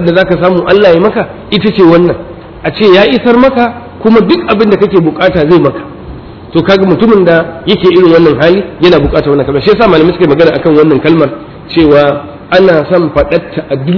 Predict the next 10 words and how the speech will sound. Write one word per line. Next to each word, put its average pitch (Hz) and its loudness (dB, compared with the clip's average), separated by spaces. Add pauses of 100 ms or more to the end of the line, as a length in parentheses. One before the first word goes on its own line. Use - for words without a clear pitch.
lokacin 208 0
da - 0
aka 151 -4
shiga 131 0
bala'i. 127 2 (1000)
Duk 226 0 (100)
inda 233 4
wani 202 4
abu 147 -2 (480)
ya 180 4